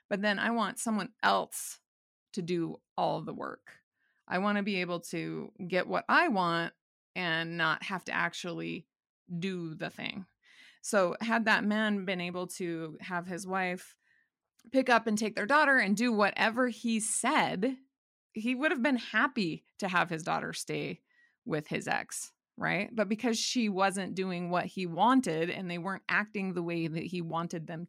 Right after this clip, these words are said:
to, then it was like, "Okay, well, then I'd rather hire a nanny. I would rather hire someone else to do this because he was not going to do it." If women listening are thinking, "Yeah, my husband wants me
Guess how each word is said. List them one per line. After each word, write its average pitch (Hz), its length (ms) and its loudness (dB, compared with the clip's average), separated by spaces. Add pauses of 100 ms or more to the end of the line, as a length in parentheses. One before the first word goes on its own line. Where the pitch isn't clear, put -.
to, 170 420 0 (680)
then 214 340 4
it 175 140 -2
was 170 200 -4
like, 156 460 -4
"Okay, 127 300 -2
well, 180 120 -2
then 170 140 -2
I'd 165 140 -2
rather 156 260 0
hire 160 300 0
a 151 80 -6
nanny. 147 500 -8 (320)
I 190 80 0
would 190 160 2
rather 175 300 4
hire 160 280 0
someone 170 440 -6
else 208 420 2
to - 140 -4
do 196 180 2
this 165 420 -4 (480)
because 185 500 -4
he 226 320 2
was 170 240 -2
not - 220 -2
going - 200 -8
to - 120 -12
do - 140 -12
it." - 200 -10 (340)
If 190 220 -4 (180)
women 240 380 4
listening 151 600 0
are 170 140 -4
thinking, 147 600 -6 (440)
"Yeah, 214 460 2 (240)
my 262 200 2
husband 277 420 0
wants 190 280 -4
me 175 840 0